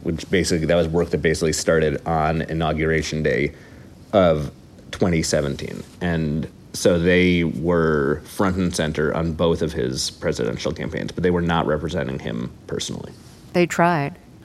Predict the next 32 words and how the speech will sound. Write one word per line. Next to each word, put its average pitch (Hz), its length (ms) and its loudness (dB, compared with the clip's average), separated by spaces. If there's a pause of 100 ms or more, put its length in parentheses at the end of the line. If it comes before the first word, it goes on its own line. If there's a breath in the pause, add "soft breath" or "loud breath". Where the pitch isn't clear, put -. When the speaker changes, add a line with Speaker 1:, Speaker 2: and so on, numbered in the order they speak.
(180)
Speaker 1:
They 107 120 6
did 135 240 6
try. 78 400 0
That's, 95 400 2
that's - 280 -8
a 85 40 -4
very 87 280 0
good 92 180 0
point. 85 260 -2 (480 loud breath)
Back 113 480 6
in 101 320 4
twenty 95 300 2
seventeen, 85 720 2 (160)
when 87 380 0
Trump 87 360 0
was 82 140 -2
president, 87 540 2 (600 loud breath)
and 95 440 4 (920)
basically 107 380 6
McGahn 92 460 4
was 87 140 2
in 90 200 2
the 85 80 2
White 78 240 2
House 73 460 0
and 82 360 0
wanted 92 260 0
to 90 60 0
be 90 80 0
spending 80 420 0
his 82 260 -2
time 76 520 -2